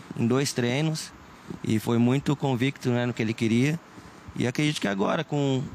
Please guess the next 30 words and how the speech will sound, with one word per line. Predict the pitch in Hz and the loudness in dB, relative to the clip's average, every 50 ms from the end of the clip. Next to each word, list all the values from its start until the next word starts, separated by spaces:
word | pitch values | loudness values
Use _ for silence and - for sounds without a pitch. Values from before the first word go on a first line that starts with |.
| - - | -10 -6
um | - 131 | -4 -4
pouco | - - 135 135 - - | -2 -2 -2 -2 0 0
mais | 123 123 127 | 0 2 2
de | 120 | 0
tempo, | 110 - 127 120 135 147 143 - 117 | 0 0 -2 0 0 -2 -2 -2 -2
né, | 117 113 120 131 143 147 - - - - - - | -2 -2 -2 -2 -4 -8 -12 -14 -18 -16 -12 -8
na | - 113 113 | -4 -2 -2
seleção, | 110 - 117 117 113 110 - - 113 117 120 | 0 0 0 0 0 0 0 0 0 2 2
ele | 127 127 | 2 0
tá | - - 127 135 135 135 131 127 - - - - - - - - - | 0 -2 -2 -2 -2 -4 -6 -8 -12 -18 -20 -20 -20 -20 -20 -14 -8
conseguindo | - 113 - 131 127 101 113 123 131 135 131 123 123 | -6 -4 -2 -2 0 0 2 2 2 2 2 2 2
explicar | 117 - - 117 120 - 123 117 | 0 0 -2 -4 -2 -2 -2 -2
bem | 110 110 113 120 127 139 147 185 185 180 - - | 0 0 0 0 0 0 0 0 0 -2 -2 -2
e | - - 139 139 139 143 143 156 156 - - - - - - - - | 0 2 2 4 4 2 0 0 -2 -6 -12 -20 -20 -20 -20 -14 -8
tá | - 143 | -6 -6
tendo | 131 - 143 139 143 143 147 151 147 147 147 151 147 147 147 147 - - | -2 -2 -2 0 2 2 2 4 4 4 4 4 4 2 2 0 -2 -2
uma | - 131 131 | -2 -2 0
boa | 127 127 127 135 139 139 139 139 139 139 139 139 139 151 - - - - - - - - - - - - | 0 2 2 2 2 2 2 0 0 0 0 0 -2 -2 -4 -6 -10 -16 -20 -20 -20 -20 -20 -20 -14 -8
resposta | 151 120 120 - - - 113 123 135 - - | -6 -4 -4 -4 -4 -2 -2 -2 -2 -2 -2
dos | 123 113 | -2 0
jogadores. | 117 117 113 117 120 117 117 120 135 156 165 - - - - - - - - - - - - - - - | 0 0 0 0 0 0 0 2 2 0 -2 -4 -8 -10 -16 -20 -20 -20 -20 -20 -20 -20 -20 -18 -8 -2
E | - 117 117 120 123 | 2 4 4 4 4
isso | 127 - - 135 139 139 139 135 - | 2 2 2 4 4 4 4 4 2
tá | - 131 | -2 -2
fazendo | - 135 127 120 123 127 135 | 0 -2 0 0 0 0 -2
com | - - 131 | -2 -4 -8
que | 131 - 131 | -6 -4 -4
a | 131 131 131 | -2 0 -2
equipe | 127 - - 123 123 127 | -2 -2 -2 -2 0 0
evolua | 123 117 117 120 117 120 120 127 139 151 156 170 | 0 2 2 2 2 4 4 4 4 2 2 0